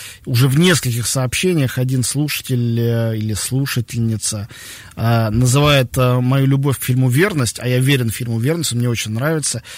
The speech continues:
что это реклама, за которую мне заплатили, что это мерзость, и я должен продаться. В общем, э, дорогой или дорогая, э, слушатель или слушательница, э, мне нравится фильм «Верность», он также нравится многим другим критикам,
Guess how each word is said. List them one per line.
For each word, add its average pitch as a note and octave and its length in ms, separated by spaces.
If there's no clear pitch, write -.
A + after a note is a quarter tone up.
что - 180
это B2+ 140
реклама, C3+ 840
за B2 100
которую B2+ 340
мне B2+ 120
заплатили, B2 680
что B2+ 180
это A#2+ 180
мерзость, C3 680
и B2 40
я B2 80
должен B2 300
продаться. B2 720
В - 40
общем, C3+ 340
э, C3+ 180
дорогой C#3 540
или C3 200
дорогая, C3 1040
э, A2+ 60
слушатель B2+ 500
или A#2 160
слушательница, G2 1000
э, A#2 380
мне F3+ 240
нравится G3+ 300
фильм C#3+ 200
«Верность», G3+ 440
он E3 120
также C#3 200
нравится C#3 380
многим C3+ 380
другим B2+ 540
критикам, D3 540